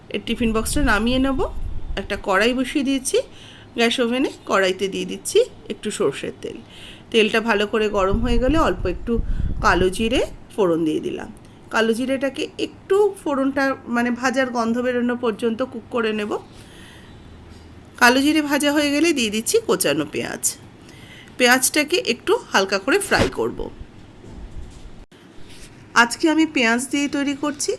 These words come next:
আপনারা যদি কোনো দিন নিরামিষের দিন তৈরি করেন পেঁয়াজটাকে স্কিপ করে দিতে পারেন। এবার এর মধ্যে একটু কাঁচা লঙ্কা দিয়ে দিলাম।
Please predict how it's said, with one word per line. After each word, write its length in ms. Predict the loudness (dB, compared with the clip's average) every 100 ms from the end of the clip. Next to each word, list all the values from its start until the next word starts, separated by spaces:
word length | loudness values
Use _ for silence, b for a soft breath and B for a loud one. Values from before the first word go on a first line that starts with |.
| -4
আপনারা 440 | -4 -2 -4 -2 -2
যদি 260 | -2 -2 -2
কোনো 240 | -2 0
দিন 140 | 0 2
নিরামিষের 600 | 2 0 0 0 0 0
দিন 160 | 0 0
তৈরি 260 | 0 0
করেন 320 | 0 -2 -2 -4 B B B B
পেঁয়াজটাকে 560 | 2 2 2 -2 -2 -2
স্কিপ 280 | -2 -2 -4
করে 200 | -2 -2
দিতে 260 | 0 -4 -6
পারেন। 300 | -6 -6 -8 -12 B B B
এবার 260 | -2 0 2
এর 100 | 2
মধ্যে 280 | 2 0 0
একটু 180 | 0 -2
কাঁচা 320 | 0 0 2
লঙ্কা 340 | 0 0 -2 -2
দিয়ে 180 | 0
দিলাম। 300 | -2 -4 -8